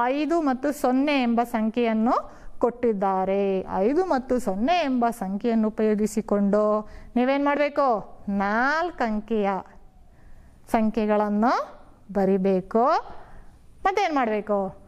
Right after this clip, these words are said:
ಆ, ಕ್ರಮೀಕರಿಸ್ಲಿಕ್ಕೂ ಹೇಳ್ತಾರೆ ಅಲ್ವಾ ಅಲ್ಲಿ? ನೀವು ಕ್ರಮೀಕರಿಸಿಯೂ ಬರಿಬೇಕು.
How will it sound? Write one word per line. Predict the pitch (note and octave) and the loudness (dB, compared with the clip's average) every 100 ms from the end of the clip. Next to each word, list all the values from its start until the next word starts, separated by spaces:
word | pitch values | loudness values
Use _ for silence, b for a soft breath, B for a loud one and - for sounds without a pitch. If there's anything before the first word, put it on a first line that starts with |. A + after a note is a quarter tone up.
| B B B B B | B B B B B
ಆ, | G3+ G#3 A3 A3+ A#3 A3+ G#3 | 0 2 4 4 4 2 0
ಕ್ರಮೀಕರಿಸ್ಲಿಕ್ಕೂ | G#3 A3 B3 C4 C4+ B3+ C#4+ C#4 D#4+ | 0 2 2 2 0 0 -2 0 2
ಹೇಳ್ತಾರೆ | D#4 D#4 E4+ D#4+ | 2 0 0 0
ಅಲ್ವಾ | D4 F#4 | 2 0
ಅಲ್ಲಿ? | F#4 D4+ F#3+ B B B - | 0 -2 -4 B B B -4
ನೀವು | A3 A3 B3 G#4+ - B B | 0 2 2 2 -4 B B
ಕ್ರಮೀಕರಿಸಿಯೂ | - G#3 A3 F#4 F4+ A#3 G#3+ - G#3 G#3 G#3 | -2 0 0 0 -2 -2 -2 -4 -4 -2 -2
ಬರಿಬೇಕು. | F#3+ G3 G3+ G3+ G3 G3+ | -2 -2 0 0 -2 0